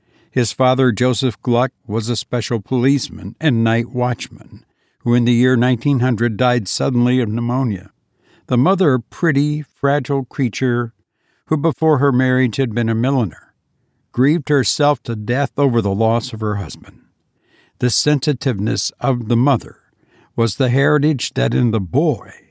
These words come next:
became morbid and horrible. In nineteen oh one, the boy Emil, then six years of age,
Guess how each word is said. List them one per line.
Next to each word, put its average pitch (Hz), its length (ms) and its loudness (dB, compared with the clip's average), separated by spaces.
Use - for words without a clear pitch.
became 139 1040 0
morbid 120 720 0
and 110 440 -2
horrible. 80 880 -6
In 107 220 -2
nineteen 156 580 2
oh 131 120 4
one, 110 560 -4
the 127 80 0
boy 131 540 2
Emil, 127 460 -2
then 143 360 2
six - 420 -4
years 139 280 2
of 127 100 0
age, - 500 -6